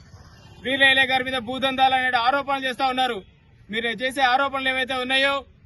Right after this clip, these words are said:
అవి నిజమైనవి కావని చెప్పేసి మీ ఆత్మరాత్మ కూడా తెలుసు. అలాగే మీరు ఏమంటా ఉన్నారమ్మా,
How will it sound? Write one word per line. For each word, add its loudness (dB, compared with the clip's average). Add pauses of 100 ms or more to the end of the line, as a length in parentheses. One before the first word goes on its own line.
(240)
అవి -4 (400)
నిజమైనవి 2
కావని 2
చెప్పేసి -6
మీ -4
ఆత్మరాత్మ -2
కూడా -8
తెలుసు. -6 (420)
అలాగే 4 (340)
మీరు -6
ఏమంటా 0
ఉన్నారమ్మా, 2